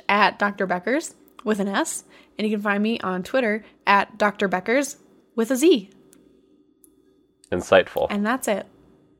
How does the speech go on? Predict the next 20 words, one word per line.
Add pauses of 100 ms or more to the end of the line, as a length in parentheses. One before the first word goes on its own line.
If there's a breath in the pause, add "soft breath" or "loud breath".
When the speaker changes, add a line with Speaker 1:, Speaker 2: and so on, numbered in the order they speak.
(140)
Speaker 1:
Insightful. (2250 soft breath)
<sighs>
What
about
you,
Bryce? (800 loud breath)
Speaker 2:
Last
Geek
on
Twitter, (240)
Last
Geek
Plays
on
Instagram, (160)
Last
Geek
Plays
on
Twitch,